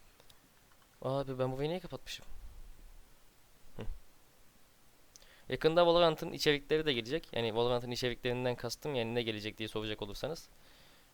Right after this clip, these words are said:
Ee, işte dereceli, ş-, pardon, dereceli, derecesiz. Hani o maçları paylaşacağım. Hani onları paylaşmayı düşünüyorum. Buraya konuluyor, güzel. Bizim bir meşale yapmamız lazım abi. En az böyle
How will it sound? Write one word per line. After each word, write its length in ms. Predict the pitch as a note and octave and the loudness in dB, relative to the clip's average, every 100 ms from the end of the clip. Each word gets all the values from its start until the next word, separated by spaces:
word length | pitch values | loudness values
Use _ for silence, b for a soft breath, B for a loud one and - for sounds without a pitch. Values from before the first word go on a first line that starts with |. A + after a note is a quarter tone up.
| - - | -20 -14
Ee, 60 | |
işte 460 | - - - - - - - | -12 -8 -6 -4 -6 -8 2
dereceli, 560 | E3+ D#3+ A2+ G2+ G#2+ C3+ - | 4 4 2 0 -2 -4 -6
ş-, 100 | - | 4
pardon, 300 | C#3 B2+ A2 | 4 4 2
dereceli, 600 | C#3 C#3 A2 F#2+ - - | 2 2 2 0 -2 0
derecesiz. 560 | C3 B2 G#2 - - - | 0 0 -2 -6 -6 -2
Hani 160 | A2+ | -2
o 180 | - C#3+ | 2 4
maçları 420 | C3+ B2+ B2+ A#2+ - - - - - | 4 4 2 2 2 0 -10 -20 -6
paylaşacağım. 540 | - G#2 G2 - B2 E3+ - - - - - - - - - - - - - - - - - | 2 2 0 -4 -4 -6 -12 -20 -20 -20 -20 -20 -20 -20 -20 -20 -20 -20 -20 -20 -20 -20 -8
Hani 160 | A#2+ - | -6 -2
onları 520 | C#3+ D3+ D3+ D3 - - | 0 2 4 4 2 -4
paylaşmayı 460 | - G#2+ G2+ - F#2+ | -2 0 0 -2 -6
düşünüyorum. 380 | F#2 - F#2+ D3+ - - - - - | -6 -4 -4 -6 -8 -8 -10 -10 -4
Buraya 220 | B2 B2 - | -2 -2 -6
konuluyor, 380 | B2 B2 A2+ C3+ - | -6 -4 -4 -6 -8
güzel. 240 | - A2+ C3+ - - - - | -6 -6 -6 -14 -20 -20 -12
Bizim 220 | A#2+ C#3+ D3+ | -6 -4 0
bir 80 | |
meşale 340 | C#3 B2 B2+ B2+ | 2 4 4 4
yapmamız 420 | A#2+ - A2+ G#2 | 2 -2 -6 -4
lazım 260 | G#2+ G#2 G#2 | -6 -6 -6
abi. 180 | G2 F#2+ G#2 | -8 -10 -6
En 80 | C3+ | -4
az 180 | A#2+ A2+ | -4 -4
böyle 140 | A2 | -8